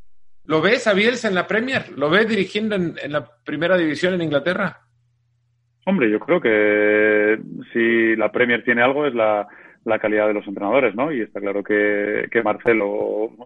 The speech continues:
Speaker 2: si está en Champions League, imagínate en, en Premier League, todavía le daría más, eh, más nombre, no sé, porque al final la Premier, eh, tiene, tiene nombre mundial,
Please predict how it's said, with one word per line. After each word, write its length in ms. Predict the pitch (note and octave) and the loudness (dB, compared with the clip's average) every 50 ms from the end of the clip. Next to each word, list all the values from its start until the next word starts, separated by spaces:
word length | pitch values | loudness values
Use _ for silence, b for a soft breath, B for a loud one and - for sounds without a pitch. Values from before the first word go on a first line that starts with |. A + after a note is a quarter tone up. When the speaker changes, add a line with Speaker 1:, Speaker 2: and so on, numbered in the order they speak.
| - A#2 - | -14 -10 -6
Speaker 2:
si 100 | - A2+ | -4 -4
está 280 | G#2 - A#2 A#2 A2+ B B B B B B B - | 0 4 4 4 4 B B B B B B B 0
en 140 | B2+ A#2+ G#2+ | 0 2 4
Champions 240 | - B2+ B2 A#2+ A2 | 2 2 2 2 2
League, 140 | C#3+ C3+ A#2+ | 2 2 0
imagínate 320 | - B2+ A#2+ A2+ - A#2 | 0 -2 -2 -2 0 -2
en, 160 | A2 A2+ - | -2 -2 -4
en 100 | B2 A2 | -6 -4
Premier 260 | - A2 A2 G#2 G#2 | -2 -2 0 0 2
League, 160 | A#2 B2+ A2+ - | 2 2 2 0
todavía 340 | - G#2 G2+ G2+ G#2+ G#2+ G#2 | 0 0 0 2 0 0 2
le 100 | G#2 G#2+ | 2 0
daría 280 | G#2 G#2 G#2 G#2+ G#2+ | 2 2 0 0 0
más, 200 | G#2 G#2+ A2 A2 - - A2 A2 | 0 -2 -4 -6 -6 -8 -6 -4
eh, 500 | G#2+ G#2+ G#2 G#2 G#2+ G#2 G#2+ G#2+ A2 A2 - - - - - - - - - | -2 0 0 0 0 -2 -2 -2 -4 -6 -8 -12 -16 -18 -20 -20 -20 -18 -10
más 200 | F3+ E3+ D3+ - | -6 -4 -4 -2
nombre, 200 | E3 E3+ D#3 D3 | -2 -2 -2 -2
no 120 | B2+ B2 - | -2 0 2
sé, 140 | - D#3 | 2 2
porque 180 | B2+ A#2+ G#2+ G#2+ | 4 2 0 -2
al 60 | G#2 | -2
final 220 | - A2+ A#2 A#2 B B B B B B B - | 0 0 0 0 B B B B B B B 2
la 140 | B2+ A#2+ A#2 | 2 2 4
Premier, 420 | - B2+ B2+ A#2+ A#2 A#2 A2+ A2 | 4 2 2 2 2 0 0 0
eh, 520 | A2+ A2+ A2+ A2 G#2+ G#2+ A2 A2 A2 A2+ - - - _ _ _ | -2 0 0 0 0 -2 -2 -2 -4 -4 -8 -12 -20 _ _ _
tiene, 360 | - A#2+ A2+ A#2 A2+ A2+ A#2+ - | -4 -2 -2 -2 -4 -4 -4 -4
tiene 200 | - B2+ B2 B2 | -4 -4 -2 -2
nombre 280 | B2 B2 B2 A#2+ B2 | -2 -2 0 0 0
mundial, 440 | A#2+ B2 A#2+ A#2 A#2+ A#2+ C3 D#3 D#3+ | 0 0 0 2 4 4 4 2 0